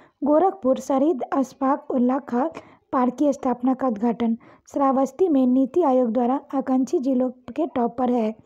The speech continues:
लखनऊ रेसिडेंटल हॉकी सेंटर of अलायंस की स्थापना की जाएगी। लक्ष्मण की मूर्ति एक सौ इक्यावन फीट की स्थापना भी की जाएगी लखनऊ में। नेक्स्ट है, हाल ही में आईपीएल की टीम ने,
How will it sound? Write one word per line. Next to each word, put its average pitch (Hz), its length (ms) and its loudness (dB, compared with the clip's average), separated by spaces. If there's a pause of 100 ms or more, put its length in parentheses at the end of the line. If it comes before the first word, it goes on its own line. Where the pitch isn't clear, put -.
(320)
लखनऊ 254 380 0 (380)
रेसिडेंटल 285 580 2
हॉकी 277 320 0
सेंटर 269 360 0
of 254 240 -2
अलायंस 247 360 0
की 262 200 0
स्थापना 247 380 -2
की 254 180 -2
जाएगी। 226 440 -2 (720)
लक्ष्मण 294 440 0
की 269 140 0
मूर्ति 262 400 0 (400)
एक 330 120 -4
सौ 311 120 -2
इक्यावन 277 400 0
फीट 269 220 -2
की 311 200 0
स्थापना 247 420 -2
भी 226 120 0
की 262 220 0
जाएगी 233 420 -2 (160)
लखनऊ 240 380 0
में। 233 220 0 (580)
नेक्स्ट 262 300 2
है, 403 60 2
हाल 285 220 2
ही 381 100 2
में 285 120 4
आईपीएल 262 400 2
की 277 140 -2
टीम 302 240 0
ने, 262 220 2